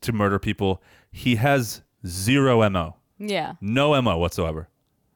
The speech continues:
Speaker 1: <laughs> Why? But he's like, it matches an M O. I don't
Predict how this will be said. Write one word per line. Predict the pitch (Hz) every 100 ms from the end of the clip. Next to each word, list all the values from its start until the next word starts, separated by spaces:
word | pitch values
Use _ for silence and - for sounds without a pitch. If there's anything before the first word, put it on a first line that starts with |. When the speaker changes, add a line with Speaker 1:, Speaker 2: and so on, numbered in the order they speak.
| _ _ _ _ _ _ _ _ _ _ _ _ -
Speaker 1:
<laughs> | - 180
Why? | 147 123 185
But | 131 139
he's | 143
like, | 143 143
it | 139
matches | 139 147 147 127
an |
M | 123 123
O. | 127 127 117
I | 98 98
don't | 92